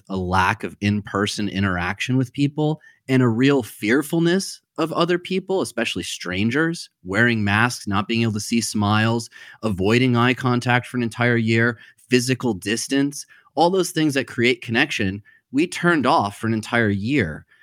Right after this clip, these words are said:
And everyone, it doesn't matter where you are on the spectrum, is feeling some anxiety getting back to normal.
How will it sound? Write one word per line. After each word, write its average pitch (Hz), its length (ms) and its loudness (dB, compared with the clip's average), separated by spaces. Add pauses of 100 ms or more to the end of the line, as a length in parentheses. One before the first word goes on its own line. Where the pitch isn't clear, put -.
(260)
And 120 160 2 (160)
everyone, 110 760 2
it 110 100 -4
doesn't 127 240 4
matter 113 200 4
where 107 180 2
you 117 220 4
are 110 160 2
on 101 80 0
the 98 60 -4
spectrum, 143 580 0
is 123 180 0
feeling 135 480 2
some 113 300 0
anxiety 101 580 2
getting 98 360 -4
back 90 300 -6
to - 100 -12
normal. 90 520 -6